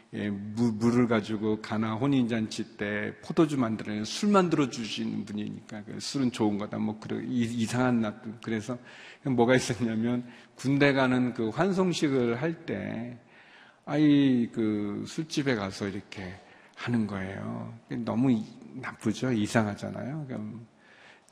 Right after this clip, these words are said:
예, 근데 이제 제 친한 친구가 군에 가게 돼가지고 그래서 이제, 예, 할 수 없이 이제 거기를 갔어요.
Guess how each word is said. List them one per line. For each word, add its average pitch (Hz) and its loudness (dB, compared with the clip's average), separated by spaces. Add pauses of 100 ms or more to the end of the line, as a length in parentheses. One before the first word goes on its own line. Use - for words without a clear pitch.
예, 110 -6
근데 131 2
이제 127 2
제 107 -2
친한 151 2
친구가 107 0
군에 110 2
가게 107 -2
돼가지고 107 -6 (520)
그래서 127 0
이제, 117 2 (480)
예, 113 -8
할 131 2
수 156 0
없이 127 -2
이제 117 2
거기를 104 -4 (400)
갔어요. 101 -6